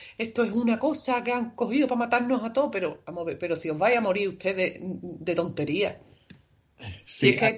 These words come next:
Speaker 1: estáis
Speaker 2: hay
Speaker 1: haciendo las
Speaker 2: muchísimo-,
Speaker 1: cosas peor.
Speaker 2: hay muchísimos bulos en, en respe-,
Speaker 1: Sí.
Speaker 2: con respecto a esto, pero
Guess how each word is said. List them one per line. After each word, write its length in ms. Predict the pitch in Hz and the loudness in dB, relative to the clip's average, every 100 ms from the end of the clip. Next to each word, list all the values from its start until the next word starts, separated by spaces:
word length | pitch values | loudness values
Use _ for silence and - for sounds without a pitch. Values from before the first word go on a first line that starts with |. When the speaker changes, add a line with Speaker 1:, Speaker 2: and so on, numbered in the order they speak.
| 147 | 0
Speaker 1:
estáis 180 | 196 220 | 0 2
Speaker 2:
hay 140 | 220 | 2
Speaker 1:
haciendo 320 | 180 202 196 | 2 -2 2
las 100 | 185 | 2
Speaker 2:
muchísimo-, 240 | 185 190 175 | 2 -6 -6
Speaker 1:
cosas 100 | 185 | -8
peor. 280 | 170 156 180 _ _ _ | -6 -6 -10 _ _ _
Speaker 2:
hay 200 | 139 139 | -2 0
muchísimos 520 | 151 143 156 170 165 | 0 0 -2 0 0
bulos 400 | 120 127 113 104 113 | 2 2 4 2 0
en, 220 | 113 104 | -2 -2
en 240 | - 120 | 0 0
respe-, 320 | 113 110 120 110 | 0 -2 -2 -2
Speaker 1:
Sí. 40 | |
Speaker 2:
con 160 | 123 110 | -2 -2
respecto 480 | 107 113 110 135 | -4 -6 0 4
a 80 | 123 | 6
esto, 200 | 117 120 | 4 0
pero 440 | 110 107 104 107 | 0 2 2 0